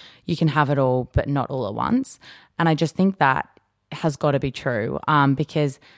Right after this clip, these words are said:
I mean, at the moment, I can work, you know, pretty hard. Um, I can travel whenever I need to. Um, I definitely want to have kids, but I'm not sure how that would then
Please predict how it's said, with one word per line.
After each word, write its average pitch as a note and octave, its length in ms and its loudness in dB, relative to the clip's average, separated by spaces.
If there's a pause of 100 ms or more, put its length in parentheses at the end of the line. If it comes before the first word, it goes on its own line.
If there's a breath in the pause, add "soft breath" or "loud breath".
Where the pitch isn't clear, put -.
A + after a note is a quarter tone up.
(220 soft breath)
I E3+ 60 2
mean, E3 180 4
at - 180 -2
the F#3 80 2
moment, D3 640 4
I C3+ 540 2 (100)
can D3+ 220 2
work, D3+ 600 2
you - 40 -4
know, C#3 140 -2 (240)
pretty D#3+ 180 -4
hard. B2+ 500 0
Um, C3+ 260 -2
I C#3+ 60 -4
can D3 180 -2
travel C3+ 800 0
whenever C#3 380 0
I C3 120 2
need B2+ 360 0
to. A3 400 -4 (480 loud breath)
Um, C3+ 400 2
I E3 80 0
definitely D#3 500 0
want C#3 280 -2
to - 40 -14
have C#3+ 200 -2
kids, C#3 220 -4
but C3+ 140 -2
I'm C3+ 120 0
not C3+ 180 -4
sure C3 240 -4
how B2+ 680 0
that - 220 -6
would C3+ 160 -4
then B2+ 420 -6